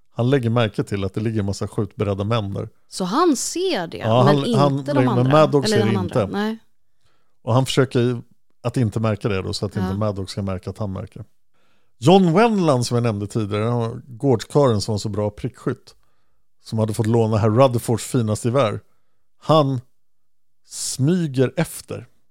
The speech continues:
Speaker 1: så att han är närmast Mad Dog Morgan. Och när Mad Dog, McPherson och de andra stannar vid en höstack där några av gårdens hästar står och äter, då höjer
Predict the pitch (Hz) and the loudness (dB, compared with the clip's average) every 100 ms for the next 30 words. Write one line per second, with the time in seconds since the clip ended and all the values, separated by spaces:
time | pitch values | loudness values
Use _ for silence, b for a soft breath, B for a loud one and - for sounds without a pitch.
0 | _ _ _ _ _ - 110 - 110 104 | _ _ _ _ _ -6 -4 -2 -2 -2
1 | 107 123 104 123 104 - - _ _ - | 0 0 0 -2 -4 -8 -20 _ _ -10
2 | 104 95 98 101 92 90 101 104 _ _ | -8 -6 -6 -8 -10 -8 -12 -14 _ _
3 | _ _ _ _ _ _ 120 143 170 139 | _ _ _ _ _ _ 2 6 6 6
4 | 135 127 135 127 127 120 - 120 131 123 | 4 4 2 2 0 -2 0 2 2 0
5 | - 131 131 120 131 127 110 127 - 147 | 0 0 2 0 2 2 2 0 0 0
6 | 113 110 101 165 143 - - 151 - - | 0 -2 0 2 2 0 -2 -2 -4 -20
7 | _ _ _ _ _ 120 127 120 113 110 | _ _ _ _ _ 0 4 4 2 0
8 | 113 110 107 - 165 - - 170 123 113 | 0 0 -2 -2 -4 -4 -4 -2 -2 -2
9 | 101 101 110 131 - 98 101 - _ _ | -2 -2 0 -2 -2 -10 -10 -14 _ _
10 | _ _ _ _ _ _ 139 123 98 87 | _ _ _ _ _ _ 2 4 2 -2
11 | _ _ _ _ _ _ _ _ - 120 | _ _ _ _ _ _ _ _ 0 2
12 | 110 101 90 | 2 0 -2